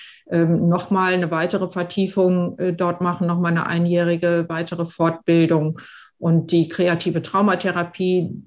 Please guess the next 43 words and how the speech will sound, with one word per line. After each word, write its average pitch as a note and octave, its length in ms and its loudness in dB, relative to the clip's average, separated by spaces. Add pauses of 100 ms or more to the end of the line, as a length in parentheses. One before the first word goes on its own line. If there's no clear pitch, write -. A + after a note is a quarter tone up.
(140)
die E3 140 0
ist - 180 -2
auch G3 160 0
in F3 100 0
dem F3 180 0
Rahmen E3+ 340 0
der E3 100 0
Kunsttherapie, E3 1200 -2
ähm, D#3+ 320 0
habe D#3 140 -6
ich - 100 -10
die - 140 0
absolviert E3 720 2
und D3+ 180 0 (300)
habe - 100 0
mich F#3 180 0
so F#3 300 4
dann F3+ 240 0
halt E3 140 -2
immer E3+ 260 -2
weiter D3+ 580 -4 (1000)
da D3 240 -2
fortentwickelt. D#3+ 1400 0
Aber E3+ 220 2 (260)
ich - 180 -2
sehe A3 220 4
es B3 120 -4
so G#3+ 160 2
aus F3+ 140 -2
dem F3 160 -2
Coachinghaus, G#3 580 0
ich D3+ 140 -6
coache F3 320 -2
heute C#3+ 280 -6
auch C#3 120 -2
noch, C#3 180 -4
also C#3+ 160 -4
ich C#3+ 140 -6
habe E3+ 140 -4
immer E3 200 4
mal D3 240 2
wieder D3 380 0
auch - 160 -8